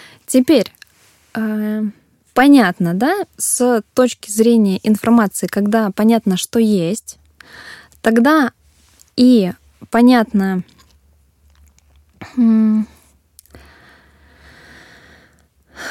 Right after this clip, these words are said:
чем заниматься,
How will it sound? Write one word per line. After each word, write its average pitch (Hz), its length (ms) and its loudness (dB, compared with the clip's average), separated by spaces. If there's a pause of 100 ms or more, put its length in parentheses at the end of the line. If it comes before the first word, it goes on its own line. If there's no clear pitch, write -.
(1200)
чем 285 280 4
заниматься, 226 800 2